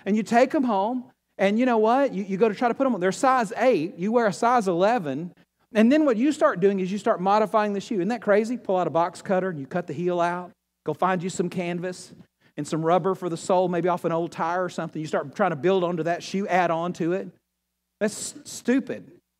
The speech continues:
But that's exactly what you do when it comes to dating. Some of you are single right now. You have no idea what you're looking for.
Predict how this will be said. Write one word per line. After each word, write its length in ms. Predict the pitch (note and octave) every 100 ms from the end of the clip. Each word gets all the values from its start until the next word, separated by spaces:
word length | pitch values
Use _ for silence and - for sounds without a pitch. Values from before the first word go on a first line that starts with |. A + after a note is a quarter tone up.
| _ _ _ -
But 100 | F3
that's 200 | G#3 G#3
exactly 460 | D3 G3 A3+ A#3+
what 240 | G3+ F#3 E3+
you 60 |
do 140 | E3 E3
when 100 | D#3
it 60 |
comes 180 | D#3 C3+
to 100 | E3
dating. 300 | G#3 G3+ C#3
Some 200 | - F#3+
of 80 | F#3
you 100 | A3+
are 60 | B3
single 340 | G3+ E3+ F3+
right 180 | E3 G#3+
now. 300 | E3 C3 D#3+ _ _ _ _ _ _ _ _ G#3+
You 80 |
have 140 | G#3+ D#3+
no 200 | E3 G3+
idea 240 | A3+ A3+
what 160 | A3 A3
you're 80 | F3
looking 300 | C#3+ C#3 B2+
for. 320 | B2+ C#3